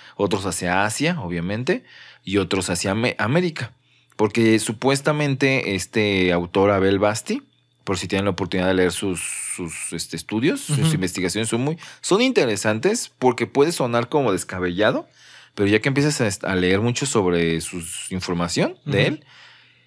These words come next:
Speaker 1: está interesante, porque te digo que llega un momento en el que dice, es que Alemania le está vendiendo información a Argentina.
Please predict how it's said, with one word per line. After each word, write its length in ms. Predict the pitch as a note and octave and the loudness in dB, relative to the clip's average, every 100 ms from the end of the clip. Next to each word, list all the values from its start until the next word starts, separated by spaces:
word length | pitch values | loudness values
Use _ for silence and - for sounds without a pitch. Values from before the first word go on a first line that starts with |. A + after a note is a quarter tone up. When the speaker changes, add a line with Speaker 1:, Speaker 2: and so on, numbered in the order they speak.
| - | -6
Speaker 1:
está 320 | F#2+ - F#2+ | -6 -4 -2
interesante, 600 | A#2 C3+ G#2 G2 F#2+ F2 _ | 0 0 0 -2 -4 -4 _
porque 300 | - G2 G2+ | -4 -2 0
te 100 | F2+ | 0
digo 360 | G2+ G#2 A2 A#2+ | 2 2 2 2
que 180 | A#2+ A2 | 2 2
llega 220 | A2+ A#2 | 0 2
un 60 | B2+ | 2
momento 380 | A#2 A#2+ A2+ | 2 2 2
en 60 | A#2+ | 0
el 80 | G#2 | 0
que 80 | G2 | -2
dice, 260 | F#2+ A2+ G#2 | -2 0 -2
es 180 | A#2 - | -2 0
que 320 | B2+ B2+ - _ _ _ _ | 0 0 -6 _ _ _ _
Alemania 520 | A2 A2 A2 A#2+ C3 | -2 0 4 4 4
le 60 | C3 | 2
está 360 | A2+ A#2 A2 A2+ | 2 2 2 2
vendiendo 420 | A2 A2 G#2+ G#2+ | 0 2 0 0
información 800 | G#2+ G#2 G2 F#2 - G#2 G2+ F2+ | -2 -2 -2 -4 -2 -2 -4 -4
a 420 | F2+ F2 E2+ E2 | -4 -2 -2 -2
Argentina. 540 | E2+ - F2+ C#3 D#3 | -4 -4 -2 0 -2